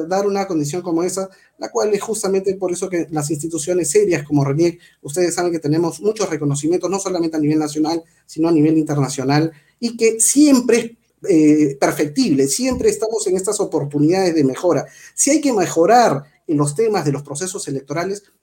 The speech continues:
están también las instituciones competentes, que son Jurado Nacional de Elecciones, ompe. Nosotros somos una entidad técnica que te otorgamos el documento de identidad y elaboramos el padrón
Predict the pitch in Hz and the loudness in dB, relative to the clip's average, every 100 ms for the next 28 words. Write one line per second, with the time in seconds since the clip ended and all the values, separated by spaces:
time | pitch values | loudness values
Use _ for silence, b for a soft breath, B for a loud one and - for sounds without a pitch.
0 | - 208 247 247 240 196 202 214 208 175 | -10 -4 0 0 0 2 2 2 0 -2
1 | 160 147 185 185 170 151 156 196 156 139 | -2 -2 0 -2 -2 -2 0 2 2 0
2 | 143 160 151 151 151 143 135 123 117 113 | -2 -4 -2 -2 0 -2 -4 -8 -8 -8
3 | - 202 175 139 - 208 208 151 143 B | 0 2 4 0 0 2 4 2 -2 B
4 | B - 165 240 208 233 220 214 214 208 | B -4 2 2 2 -2 -4 0 0 0
5 | 180 185 202 202 175 151 143 143 196 277 | -2 0 0 -2 -6 -4 -2 0 2 2
6 | 214 175 135 139 143 170 180 156 147 165 | 2 2 0 0 0 0 0 0 2 0
7 | - _ 165 170 190 214 240 - 160 147 | -2 _ -2 0 0 0 0 0 -2 0
8 | 151 185 | 0 2